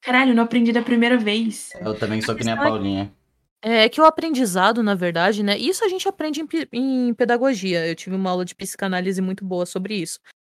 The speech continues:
Speaker 3: O aprendizado, principalmente em relações sociais, a gente, a gente aprende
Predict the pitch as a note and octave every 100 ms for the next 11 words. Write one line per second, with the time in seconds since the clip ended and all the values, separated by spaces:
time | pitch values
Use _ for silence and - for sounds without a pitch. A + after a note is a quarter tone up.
0 | _ - C#4 F4 D#4 C#4 A3 F3+ D#3+ F3
1 | F#3+ F3+ A#3+ - B3 G#3+ G3+ G#3 F#3+ F3+
2 | - F3 D#3+ D#3 E3 E3+ G3 F3+ F3 F3+
3 | F#3+ - F3+ - - - _ _ - G3+
4 | G#3+ C4+ D#4 D4+ - A3+ C#4 D4+ C#4+